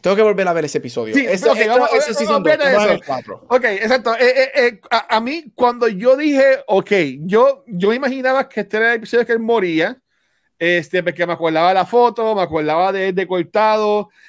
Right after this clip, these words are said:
Speaker 2: Cuando yo veo que está acabando el episodio, yo, "Diablo, ¿qué carajo va a pasar aquí?". Y cuando están encima del fuel tank,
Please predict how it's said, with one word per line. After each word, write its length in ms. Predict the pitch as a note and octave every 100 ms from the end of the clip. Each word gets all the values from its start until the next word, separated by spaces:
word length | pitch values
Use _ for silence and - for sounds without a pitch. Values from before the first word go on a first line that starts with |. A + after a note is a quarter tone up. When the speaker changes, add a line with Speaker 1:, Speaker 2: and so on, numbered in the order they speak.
| _ _
Speaker 2:
Cuando 320 | F#3 F3 F3+
yo 180 | F3+ F#3+
veo 220 | G#3+ B3
que 80 | A#3+
está 140 | A3
acabando 340 | G#3 A3 A3
el 60 | A#3
episodio, 840 | G#3 G#3+ - A3+ B3 A3+ G3+ G3 F#3
yo, 200 | D#3+ D#3
"Diablo, 400 | D3 C3+ E3 A#3
¿qué 100 | D#3+
carajo 280 | D3 D3 D#3
va 60 | E3+
a 40 |
pasar 260 | F3 F3 F#3
aquí?". 520 | F3+ D#3+ B3 A#3 C#3+ _ _ _ -
Y 140 | F#3
cuando 440 | F#3+ F#3 F3+ F3+ F3
están 260 | F3 F3
encima 440 | A3 A3+ A#3+ A#3 A#3
del 160 | A3 G3
fuel 340 | - G#3 A3 -
tank, 320 | E3 C#3+